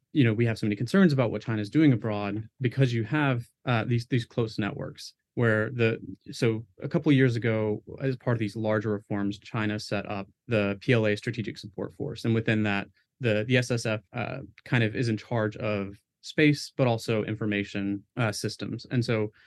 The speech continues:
the space component of that is really where the P L A is involved in launching Chinese rockets a-, and in maintaining and tracking Chinese satellites, and also is in, helps to, to launch, uh,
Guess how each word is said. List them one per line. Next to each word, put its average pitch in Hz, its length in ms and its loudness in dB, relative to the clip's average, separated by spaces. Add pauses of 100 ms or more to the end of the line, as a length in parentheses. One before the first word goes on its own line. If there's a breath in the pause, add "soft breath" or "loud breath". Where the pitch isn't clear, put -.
(180 soft breath)
the 147 60 0
space 156 300 2
component 123 420 2
of 101 120 -2
that 101 260 -2 (180)
is 123 220 6
really 127 280 8
where 107 420 2
the 104 100 -6
P 117 160 0
L 110 140 2
A 107 80 4
is 107 100 2
involved 104 400 -4
in 101 220 0
launching 113 340 -2
Chinese 127 320 2
rockets 127 640 -4
a-, - 40 -6
and 107 380 0
in 104 80 0
maintaining 113 580 0
and 104 100 -2
tracking 104 400 -4
Chinese 104 360 -4
satellites, - 540 -6 (340 soft breath)
and 139 160 6
also 147 320 6
is 123 140 2
in, 120 180 2 (100)
helps 113 420 -4
to, 113 340 -2
to 113 140 -4
launch, 107 580 -6
uh, 123 140 -4